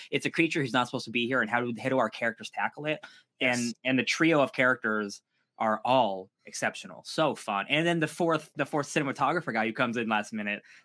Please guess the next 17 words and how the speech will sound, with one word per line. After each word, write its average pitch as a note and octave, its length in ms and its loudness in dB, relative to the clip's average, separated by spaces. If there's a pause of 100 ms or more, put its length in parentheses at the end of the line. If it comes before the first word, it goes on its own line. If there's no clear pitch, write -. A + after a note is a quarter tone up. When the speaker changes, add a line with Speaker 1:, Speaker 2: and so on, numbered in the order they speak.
(120)
Speaker 1:
um, A2+ 520 2 (380)
I B2+ 140 4
was C#3+ 80 2
just D#3+ 120 -2
like, D3 140 0
I C3+ 120 2
just D#3 140 -2
loved C3+ 200 0
watching B2+ 400 0
them. A#2+ 180 -2
Again, D3 240 0
it's B2+ 80 -4
just D#3 140 -4
like B2 180 -2
the C3 120 0
genre C#3+ 380 2
stuff B2+ 360 -2